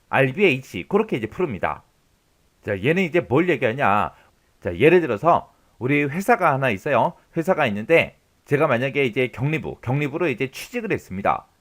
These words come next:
제가 이제 격리부로 취직을 했으니까 그 격리 부서에서 담당하고 있는 그런 일들 있죠.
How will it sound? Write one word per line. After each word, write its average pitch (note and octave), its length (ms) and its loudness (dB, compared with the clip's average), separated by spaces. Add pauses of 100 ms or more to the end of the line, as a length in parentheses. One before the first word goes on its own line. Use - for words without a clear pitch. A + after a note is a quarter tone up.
(200)
제가 D#3+ 220 4
이제 D#3 160 0
격리부로 C#3 480 -6
취직을 F3+ 380 -6
했으니까 A2 680 0 (240)
그 F#3+ 280 8
격리 C#3 420 -4
부서에서 C3 560 -2
담당하고 B2 640 -4
있는 B2 260 -6
그런 B2 320 -4
일들 D3+ 380 -2
있죠. D3+ 340 0